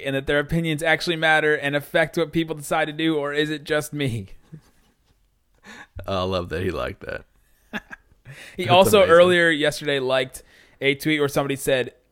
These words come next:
Speaker 1: um, I wanna try to find it exactly. "L O L, he reads," in all caps, "everything." <laughs> K D liked it.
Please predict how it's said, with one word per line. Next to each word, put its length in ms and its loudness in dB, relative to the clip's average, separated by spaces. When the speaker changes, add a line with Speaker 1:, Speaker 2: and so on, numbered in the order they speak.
Speaker 1:
um, 560 -6
I 20 -12
wanna 160 -8
try 140 -4
to 60 -4
find 220 -8
it 60 -12
exactly. 560 -12
"L 160 4
O 160 6
L, 380 8
he 160 -2
reads," 460 -2
in 140 -2
all 200 0
caps, 380 0
"everything." 760 4
<laughs> 640 -10
K 200 2
D 120 -6
liked 360 -6
it. 180 -16